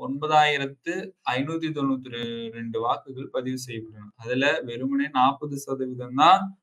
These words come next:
சரி பார்த்திருக்கிறாங்க. அதிலேயே முப்பதாயிரத்துக்கும் அதிகமான போலி வாக்காளர்கள்னா, முழுவதும் சரி பார்த்தா எவ்வளவு போலி வாக்காளர்கள்?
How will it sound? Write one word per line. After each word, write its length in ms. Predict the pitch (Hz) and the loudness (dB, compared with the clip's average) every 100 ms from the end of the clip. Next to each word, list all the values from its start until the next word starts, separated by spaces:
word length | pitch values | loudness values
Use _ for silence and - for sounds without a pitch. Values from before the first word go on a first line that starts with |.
| _ _ | _ _
சரி 360 | - 143 160 | -2 2 2
பார்த்திருக்கிறாங்க. 800 | 175 165 156 151 135 120 120 113 - | 4 4 4 0 -2 -2 -4 -4 -4
அதிலேயே 680 | 107 110 131 139 147 156 175 | -2 0 0 0 2 2 2
முப்பதாயிரத்துக்கும் 920 | 156 135 151 151 151 151 - 151 143 | 2 2 6 8 8 6 0 -2 0
அதிகமான 560 | 131 135 139 135 139 131 | 0 0 2 4 2 0
போலி 280 | 123 127 131 | -2 0 0
வாக்காளர்கள்னா, 1000 | 123 117 117 113 110 110 110 110 131 151 156 _ _ _ - | 0 0 -2 -8 -8 -6 -6 2 4 4 2 _ _ _ -8
முழுவதும் 640 | 135 160 180 180 180 175 | 2 6 6 6 2 -4
சரி 300 | 170 143 139 | -2 -2 2
பார்த்தா 420 | 135 123 135 156 - - | 2 2 2 2 2 -4
எவ்வளவு 500 | 123 135 147 151 151 | 0 2 4 4 4
போலி 240 | 135 139 | 2 4
வாக்காளர்கள்? 680 | 127 123 123 120 117 117 110 | 4 2 2 -2 -2 -4 -10